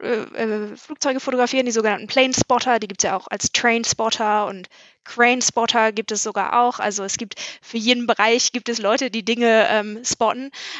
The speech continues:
Und, äh, ja, dann haben wir aber gemerkt, dass es da draußen noch ganz viele andere Leute gibt, natürlich auch Kollegen, die das interessiert, dass wir super viele Bereiche haben bei uns,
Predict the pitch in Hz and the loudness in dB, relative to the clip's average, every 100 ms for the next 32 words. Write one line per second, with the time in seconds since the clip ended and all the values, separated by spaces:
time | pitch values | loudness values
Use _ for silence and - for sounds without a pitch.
0 | - - 226 220 220 220 220 220 240 208 | -14 -2 2 2 0 -4 -4 0 2 2
1 | 196 247 220 202 208 196 214 240 214 208 | 0 0 2 2 0 0 -2 -4 -4 -4
2 | 214 285 - 226 214 - 196 190 214 226 | 0 0 0 -4 -2 0 0 2 0 2
3 | 190 - 208 208 - - 226 196 220 370 | -4 -2 -4 -2 -6 -6 -2 -2 0 0
4 | 190 - 196 196 190 226 - - - 185 | 0 -2 -8 -6 -2 -2 -2 -8 -8 2
5 | 262 381 247 170 170 170 - 185 - 185 | 4 4 0 -2 -2 -4 -6 -2 0 0
6 | 185 - 208 262 302 254 240 226 208 202 | -2 -2 -2 -2 -2 -2 -2 0 2 2
7 | 302 262 226 220 202 196 214 220 | 2 0 2 0 2 -2 -2 -6